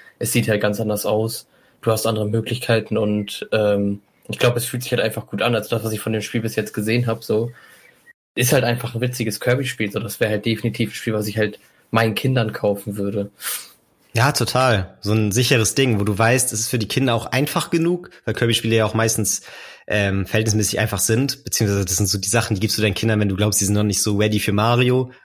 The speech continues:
Speaker 2: dann ist Kirby so die sichere Nummer, so habe ich das Gefühl, hat Nintendo auch die Marke ein bisschen aufgebaut.
Speaker 1: Ja.
Speaker 2: Ähm, aber ist auch für Erwachsene genug Spaß dabei und hat halt dann auch genug Sammelspaß, sage ich mal, was so die ganzen Secrets angeht, wo dann Kinder vielleicht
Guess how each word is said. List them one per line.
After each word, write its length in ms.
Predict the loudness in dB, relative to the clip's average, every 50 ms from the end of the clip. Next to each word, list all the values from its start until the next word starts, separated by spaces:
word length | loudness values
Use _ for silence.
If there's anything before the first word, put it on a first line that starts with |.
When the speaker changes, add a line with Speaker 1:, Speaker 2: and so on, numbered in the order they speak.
| _ -6
Speaker 2:
dann 100 | -4 -2
ist 100 | -2 0
Kirby 240 | 2 2 2 4 2
so 140 | 0 0
die 140 | -2 0 -2
sichere 420 | -2 -2 -2 0 0 0 2 2 2
Nummer, 560 | 2 2 2 2 2 0 0 -2 -6 -12 _ _ _ _ _ _
so 260 | -10 -4 -2 2 2
habe 100 | 2 2
ich 60 | 2
das 120 | 0 0 -2
Gefühl, 240 | -2 -2 0 2 2
hat 100 | 2 0
Nintendo 360 | -2 0 0 0 0 0 -2
auch 100 | -2 -2
die 100 | -4 -2
Marke 280 | -2 -2 -2 -2 -4
ein 40 | -4
bisschen 200 | -4 -4 -6 -4
aufgebaut. 560 | -6 -6 -6 -6 -4 -2 -2 0 -2 -2 -6 -12 -20 -20 -20 -18 -18 -14 -6 -2 0
Speaker 1:
Ja. 240 | 2 2 4 4
Speaker 2:
Ähm, 400 | 2 2 2 2 0 0 -2 -2 -6 -12 -20 -20 -20 _ _ _ _ _ _ -12 -8
aber 200 | -4 -2 0 0
ist 120 | 0 0
auch 60 | 0
für 120 | 0 2 2
Erwachsene 520 | 2 2 2 0 0 0 0 0 0 0
genug 240 | 2 0 0 0 0
Spaß 340 | -2 -2 0 0 0 0 -2
dabei 300 | -4 -2 0 0 0 0
und 120 | -2 -2
hat 120 | -4 -4 -4
halt 140 | -4 -4
dann 300 | -4 -4 -4 -4 -4 -4
auch 280 | -6 -6 -6 -8 _ _
genug 380 | -4 -2 -2 -2 -2 -4 -10 -16 _
Sammelspaß, 640 | -6 -2 0 2 2 2 0 0 -2 -2 -2 0 0
sage 180 | 0 -2 -2 -2
ich 120 | -4 -4
mal, 160 | -4 -4 -4
was 120 | -4 -4 -4
so 80 | -4
die 80 | -4 -2
ganzen 240 | -2 -2 -2 -2 -2
Secrets 440 | -2 -2 -2 0 0 -2 -2 -2
angeht, 400 | -4 -4 -4 -4 -4 -6 -6 -6
wo 40 | -4
dann 140 | -4 -4 -2
Kinder 300 | -2 -2 0 0 0 0
vielleicht 420 | -2 -2 -2 0 0 0 -2 -6